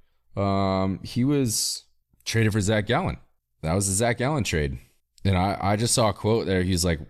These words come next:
once he got to Miami, he went to Jeter, and he's like, "What do I need to do to be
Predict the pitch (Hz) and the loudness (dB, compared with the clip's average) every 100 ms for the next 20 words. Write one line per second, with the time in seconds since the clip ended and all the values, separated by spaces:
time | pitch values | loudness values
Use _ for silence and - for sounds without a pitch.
0 | _ - 78 87 95 123 107 - 92 90 | _ -16 -6 -2 -2 0 0 0 0 0
1 | 98 113 92 87 92 92 82 87 101 82 | 2 2 2 2 2 0 -2 0 0 0
2 | 80 76 73 69 - _ _ - 78 80 | -2 -2 -2 -4 -10 _ _ -8 -4 0
3 | 90 95 95 90 82 82 98 82 - _ | 2 2 2 0 0 0 0 0 -6 _
4 | _ _ - 80 82 78 73 | _ _ -8 -4 -2 -2 -4